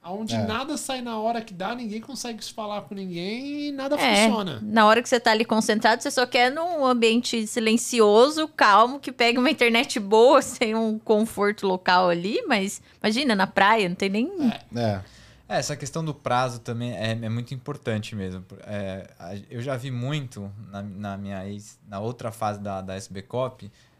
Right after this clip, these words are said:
Speaker 4: nas peer reviews, lá nas oficinas, que era, é, copywriter que tava toda semana trazendo a copy que ele ia usar pra vender ele mesmo no mercado, sabe assim?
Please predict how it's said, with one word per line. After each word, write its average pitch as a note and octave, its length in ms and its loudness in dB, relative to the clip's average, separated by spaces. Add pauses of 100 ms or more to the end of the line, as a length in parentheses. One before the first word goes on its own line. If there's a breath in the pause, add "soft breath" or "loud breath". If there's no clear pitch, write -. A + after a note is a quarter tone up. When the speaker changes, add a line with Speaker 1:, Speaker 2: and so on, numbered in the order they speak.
(140)
Speaker 4:
nas G2+ 260 -8
peer A2 220 -8
reviews, G#2+ 440 -8
lá G#2+ 160 -4
nas G#2 160 -6
oficinas, A#2+ 600 -10
que - 120 -12
era, A2 300 -6 (100)
é, G#2+ 140 -8
copywriter C#3 720 -4
que - 100 -20
tava C#3 200 -6
toda E3 240 -8
semana D3+ 380 -6
trazendo C#3 360 -8
a C3+ 60 -2
copy D3 580 -4
que E3 160 -12
ele C#3+ 120 -10
ia D3 80 -6
usar C3 300 -2
pra D3+ 160 -6
vender C3+ 360 -6
ele C#3+ 120 -8
mesmo C3 520 -6
no C3 100 -8
mercado, A#2+ 500 -4
sabe F#2+ 220 -12
assim? A2 280 -8